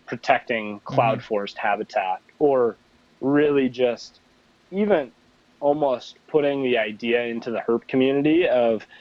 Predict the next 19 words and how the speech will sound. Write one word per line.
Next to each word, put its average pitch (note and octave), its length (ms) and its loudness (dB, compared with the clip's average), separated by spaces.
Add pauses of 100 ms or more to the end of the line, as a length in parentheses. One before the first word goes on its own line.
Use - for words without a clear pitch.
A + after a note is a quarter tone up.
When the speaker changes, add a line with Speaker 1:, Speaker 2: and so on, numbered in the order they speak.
(120)
Speaker 1:
"Hey, C#3 240 4
if - 160 -4
you're C#3 200 0
gonna C#3+ 160 0
work C3 280 0
with B2 200 0
this B2+ 180 0
species, E3 800 0 (300)
you D3 340 2
should," A#2+ 720 2 (220)
almost D#3+ 380 0
as, C3+ 140 2
like, B2 180 0
a G#2+ 260 -2 (180)
tax, - 800 -6 (920)
be C#3+ 140 2
willing C3+ 440 0
to C3 100 -4
give, A#2 560 0